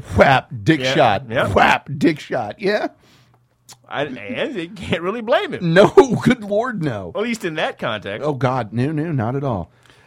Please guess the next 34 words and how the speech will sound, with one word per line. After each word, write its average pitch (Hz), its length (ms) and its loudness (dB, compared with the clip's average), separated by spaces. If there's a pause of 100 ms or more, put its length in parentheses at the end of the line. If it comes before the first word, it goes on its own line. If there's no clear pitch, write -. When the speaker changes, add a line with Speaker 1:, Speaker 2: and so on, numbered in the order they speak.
Speaker 1:
Now, 147 200 -2
I - 120 0
did 185 180 0
not 247 240 0
see 214 260 -2
either 156 280 0
Get 151 320 0
on 170 100 0
the 160 80 0
Bus, 135 400 -2
Four 139 220 6
Little 135 240 4
Girls, 123 580 0
or 131 540 2
Speaker 2:
Oh, 101 60 -14
Speaker 1:
his 123 280 0
Speaker 2:
Four 139 160 -2
Speaker 1:
Michael 135 100 2
Speaker 2:
Little 123 160 -4
Speaker 1:
J- 113 80 -8
Speaker 2:
Girls. 98 380 -8 (440)
Speaker 1:
I, 143 160 0
I 156 180 2
understand 131 420 0
that 123 160 0
shit's - 460 -6
just 110 360 -8 (1200)
fucking 123 420 0
masterpiece 135 720 -2
of 117 100 -4
documentary 123 920 4
film 127 280 2
work, 113 200 -2
here, 113 200 -4